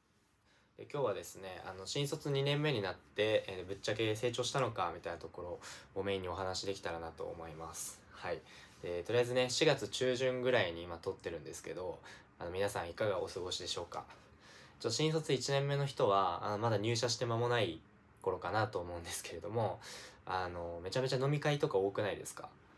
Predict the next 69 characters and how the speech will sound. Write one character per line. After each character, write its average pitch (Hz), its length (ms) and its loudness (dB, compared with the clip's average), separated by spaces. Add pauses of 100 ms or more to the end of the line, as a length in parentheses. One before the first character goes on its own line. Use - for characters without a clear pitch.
(300)
僕、 143 380 0
去 170 140 -2
年 151 220 4
の 95 80 0
今 95 220 0
頃 98 200 4
と - 140 -2
か、 85 480 -2
マ 139 60 -2
ジ 120 140 -2
で 98 40 -4
同 214 240 6
期 - 160 -8 (220)
か 95 100 -4
な？ 127 220 0 (340)
同 196 160 10
期 131 100 0
が 104 120 4
メ 117 140 4
イ - 20 2
ン 110 80 2
だ 98 80 4
と 101 100 -2
思 98 160 0
う 92 40 -8
ん - 20 -8
で 90 80 -8
す - 100 -12
け 90 80 -8
ど 87 80 -10
も、 92 340 0 (380)
な 101 60 -8
ん - 60 -8
か 90 60 -2
毎 113 180 2
日 170 380 0
の 156 100 4
よ 101 140 4
う - 20 -6
に、 82 180 -10 (180)
そ - 120 -6
れ 139 60 4
は 135 60 4
盛 127 120 4
っ - 20 -2 (100)
た 120 120 4
ん 95 40 0
す - 80 -8
け 85 120 -8
ど、 82 300 -4
あ 92 80 -6
の、 87 80 -8
め 95 100 -2
っ 98 80 -4
ち 143 100 0
ゃ - 20 2
飲 170 140 4
み 147 80 2
行 110 80 -2
っ - 20 -12
て - 80 -12
た 87 120 -4
な 82 160 -4
と 82 140 -10
い - 20 -6
う - 20 -6
ふ 85 40 -10
う - 20 -10
に 80 180 -12